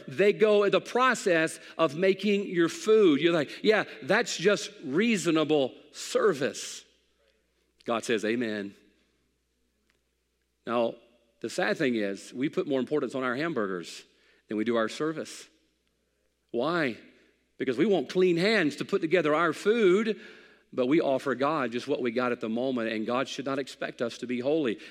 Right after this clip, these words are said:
There's a reason it starts with holy in the description and ends with the word service.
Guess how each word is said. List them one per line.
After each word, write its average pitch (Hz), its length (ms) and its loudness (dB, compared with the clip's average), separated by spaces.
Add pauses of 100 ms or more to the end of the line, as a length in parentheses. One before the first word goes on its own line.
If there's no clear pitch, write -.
There's 127 220 0
a 120 40 4
reason 127 460 -2
it 127 140 -2
starts 120 400 -4
with 120 120 -4
holy 143 460 0
in 123 60 -2
the 117 100 -2
description 120 720 -4 (180)
and 131 160 0
ends 123 240 0
with 143 140 -4
the 156 80 -2
word 104 400 -2
service. 156 560 -2